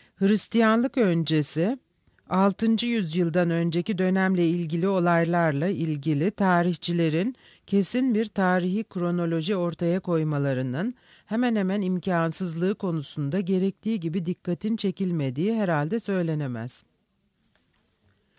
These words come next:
Bu örgütler hakiki bir geleneksel doktrinin hala mevcut olduğu her yerde etkin bir inisiyasyon sunmaktadırlar.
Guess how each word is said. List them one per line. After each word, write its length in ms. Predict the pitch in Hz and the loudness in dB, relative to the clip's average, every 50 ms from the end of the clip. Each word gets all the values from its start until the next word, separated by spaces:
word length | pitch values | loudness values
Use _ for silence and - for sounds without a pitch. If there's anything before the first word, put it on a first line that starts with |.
| _ _ - - - - _ _ 170 | _ _ -20 -20 -20 -20 _ _ -6
Bu 180 | 220 277 262 | -4 -2 0
örgütler 760 | 269 285 277 240 190 175 196 - - - 156 156 165 190 214 | 0 0 0 -2 -2 -4 -6 -6 -6 -4 -4 -2 -2 -2 -4
hakiki 680 | 190 185 196 202 - - 220 226 208 - 247 269 269 220 | -2 -2 -2 -2 0 -2 -2 -2 -2 -2 -2 -2 -2 -2
bir 140 | 233 233 | -2 -2
geleneksel 840 | 208 190 208 208 202 202 202 202 208 202 - - 214 214 220 220 180 | -2 0 2 2 2 2 2 2 0 -2 -2 0 0 2 2 2 0
doktrinin 680 | 185 170 - - - - 170 156 165 165 175 214 233 | -2 -2 -2 -4 -6 -4 -2 0 0 0 0 -2 -2
hala 480 | 220 202 233 247 254 247 233 202 196 202 | -2 -2 -2 -2 0 0 0 2 2 2
mevcut 460 | 202 190 190 180 160 196 202 - - | 2 2 0 0 -2 -4 -6 -4 -2
olduğu 560 | 175 160 151 147 131 131 147 156 170 196 214 | -2 0 0 0 -2 -2 -4 -4 -2 -2 -2
her 220 | 214 220 220 226 | 0 0 0 0
yerde 500 | 226 202 170 156 156 156 143 202 202 151 | 0 0 0 -2 -2 -2 0 0 0 2
etkin 460 | 196 190 - - - 254 254 247 214 190 | 0 -2 -4 -4 -4 -2 -2 0 0 -2
bir 140 | 220 233 | -2 -2
inisiyasyon 840 | 214 190 190 190 185 170 - - 202 185 185 175 - - 180 175 175 | -2 -2 0 -2 -2 -2 -2 0 0 0 0 0 -2 -2 -2 -2 -2
sunmaktadırlar. 1120 | 160 - 151 143 143 143 143 139 139 - - 143 131 127 139 127 131 135 131 131 131 - | -4 -4 -4 -4 -2 -2 -2 -2 -4 -4 -4 -4 -2 -2 -2 -2 -2 -2 -2 -2 -4 -6